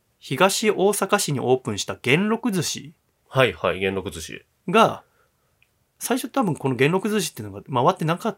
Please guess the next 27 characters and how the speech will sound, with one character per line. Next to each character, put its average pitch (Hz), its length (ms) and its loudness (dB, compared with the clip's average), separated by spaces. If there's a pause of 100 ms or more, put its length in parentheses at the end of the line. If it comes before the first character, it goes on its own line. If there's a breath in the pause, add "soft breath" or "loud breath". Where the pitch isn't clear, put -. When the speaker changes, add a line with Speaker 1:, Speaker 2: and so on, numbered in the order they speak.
Speaker 1:
た 113 300 -8
と 117 80 -6
思 101 100 -4
う 95 40 -6
ん - 20 -10
だ 90 80 -12
け 104 80 -14
ど、 104 140 -2
Speaker 2:
う 120 60 -8
ん、 107 100 -8 (100)
う 101 60 -8
ん、 - 80 -16 (120)
う - 40 -20
ん。 - 40 -20 (140)
Speaker 1:
こ 156 120 -4
の 147 300 -2 (360 loud breath)
創 180 200 2
業 180 140 4
者 131 160 0
の 104 220 -6
白 165 340 2
石 139 380 0
義 113 280 2
明 131 160 0
さ - 160 -8
ん 98 100 -8
が 101 220 0